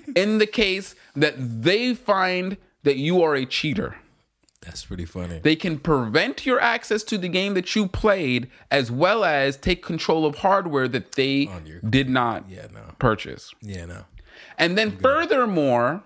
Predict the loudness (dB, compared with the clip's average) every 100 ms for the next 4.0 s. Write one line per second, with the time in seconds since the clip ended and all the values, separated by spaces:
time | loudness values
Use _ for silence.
0 | _ _ _ _ _ _ _ 0 0 2
1 | 2 4 2 0 -2 -2 -2 2 2 0
2 | -2 -2 0 0 0 2 0 2 2 2
3 | 2 0 0 -2 -4 -2 0 0 -2